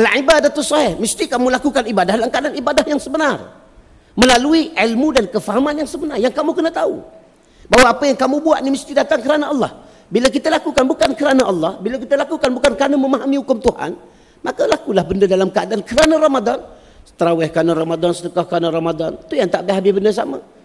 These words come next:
Sebelum Ramadan, tuan-tuan sekalian, orang Melayu mesti ada ceramah di ambang Ramadan.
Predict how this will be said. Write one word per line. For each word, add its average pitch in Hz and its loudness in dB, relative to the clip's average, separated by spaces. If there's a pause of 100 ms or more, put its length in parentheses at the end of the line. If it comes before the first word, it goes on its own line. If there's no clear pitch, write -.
(260)
Sebelum 220 2
Ramadan, 220 2
tuan-tuan 202 0
sekalian, 247 -2 (240)
orang 208 4
Melayu 240 0 (160)
mesti 202 0
ada 190 4
ceramah 214 -2
di 170 0
ambang 170 2
Ramadan. 127 -2